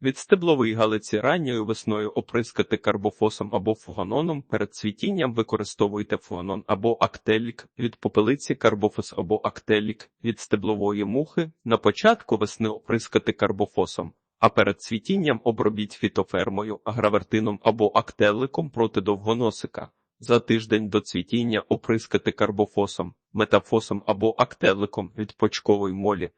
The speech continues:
До появи листя обробіть бордоською рідиною, конфідором, іскрою, децисом. Після появи листя один нуль розчином карбофосу проти малинного жука.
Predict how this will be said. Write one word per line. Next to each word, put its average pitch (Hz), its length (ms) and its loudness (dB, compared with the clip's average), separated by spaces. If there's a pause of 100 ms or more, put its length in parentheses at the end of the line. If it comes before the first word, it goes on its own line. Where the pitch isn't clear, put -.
(220)
До 117 180 4
появи 110 440 4
листя 156 380 0
обробіть 117 640 0
бордоською 104 680 -2
рідиною, 110 560 -4
конфідором, 113 760 -2 (140)
іскрою, 104 580 -4 (220)
децисом. 104 680 0 (160)
Після 110 300 0
появи 101 480 2
листя 123 460 -2 (140)
один 110 360 0
нуль 110 180 -4 (260)
розчином 147 580 0
карбофосу 107 840 0
проти 117 280 2
малинного 107 580 0
жука. 101 380 -6